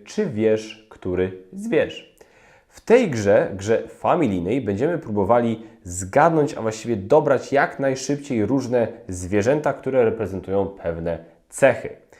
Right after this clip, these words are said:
No ale po kolei, może nie wyprzedzajmy tutaj faktów, zacznijmy może od tego, w jaki sposób przygotować rozgrywkę.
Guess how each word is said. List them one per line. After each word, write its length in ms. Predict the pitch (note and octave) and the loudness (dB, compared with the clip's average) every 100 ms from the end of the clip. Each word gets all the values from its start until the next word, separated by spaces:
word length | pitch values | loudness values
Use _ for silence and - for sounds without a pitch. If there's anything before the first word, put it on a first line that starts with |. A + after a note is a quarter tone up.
| _ - - - _ | _ -20 -20 -20 _
No 100 | A3 | 4
ale 120 | C4+ A3 | 6 6
po 140 | F3 | 4
kolei, 360 | C#3 D3+ E3+ C3+ | 6 6 6 6
może 460 | C3 C3+ C3+ A#2+ - - | 6 6 6 4 0 -4
nie 120 | B2+ | -2
wyprzedzajmy 500 | B2 - A2+ A#2+ G#2+ | -2 -4 2 2 2
tutaj 240 | G#2 G2 | 0 -2
faktów, 560 | - D3+ D3+ C3+ A#2+ - - - | 2 2 2 0 -2 -2 -16 -4
zacznijmy 380 | B2 - A#3 | -2 0 0
może 280 | F#3 D#3 C3+ | 2 2 2
od 100 | B2 | 2
tego, 220 | C3+ A#2 | 2 2
w 40 | A2 | 2
jaki 200 | B2 A2 | 0 -2
sposób 280 | - G#2 G2+ | -6 -10 -8
przygotować 460 | G#2 G2 F#2+ F2 | -6 -4 -2 -2
rozgrywkę. 460 | F2 F2 F2 - | -4 -6 -6 -6